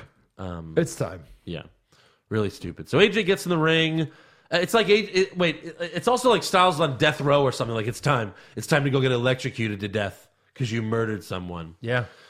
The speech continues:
Speaker 1: But A J gets in the ring and he says he doesn't have a problem with losing, uh, because he knows, you know,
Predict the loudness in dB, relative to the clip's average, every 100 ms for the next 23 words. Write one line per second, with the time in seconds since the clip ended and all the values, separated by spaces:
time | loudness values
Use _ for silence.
0 | _ _ 2 4 2 2 0 0 0 2
1 | 2 2 0 0 2 2 2 2 2 2
2 | 0 2 2 2 0 -2 0 2 0 -2
3 | -4 -4 -8 -10 -16 _ _ _ -2 2
4 | 2 0 -2 -4 0 0 2 2 6 6
5 | 4 0 -6 -12 -16 _ _ _ _ -2
6 | 0 2 -2